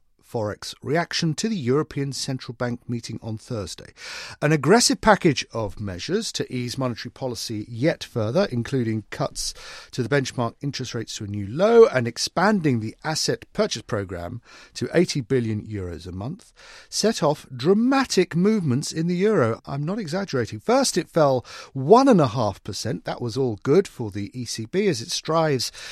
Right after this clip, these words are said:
to get a competitive currency. But then it bounced back, it retraced all that loss, and it actually moved one percent higher to about one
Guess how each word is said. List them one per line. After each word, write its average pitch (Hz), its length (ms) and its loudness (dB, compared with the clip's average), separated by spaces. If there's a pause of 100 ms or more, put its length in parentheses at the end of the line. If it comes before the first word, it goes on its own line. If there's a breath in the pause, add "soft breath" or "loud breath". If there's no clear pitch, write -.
(200 loud breath)
to 135 120 -4
get 127 220 2
a 123 140 -2
competitive 123 560 -4
currency. 156 480 -4 (480 loud breath)
But - 180 -6
then 208 420 -2
it 147 140 -6 (120)
bounced 196 380 -2
back, 165 240 -2
it - 80 -6
retraced 196 680 -2
all 160 200 -2
that 151 180 -2
loss, 143 260 -4
and 147 100 -2
it 156 120 0
actually 185 360 -4
moved 131 380 0
one 123 220 -4
percent 127 340 -6
higher 104 280 -6
to - 140 -10
about 107 280 -6
one 110 400 -4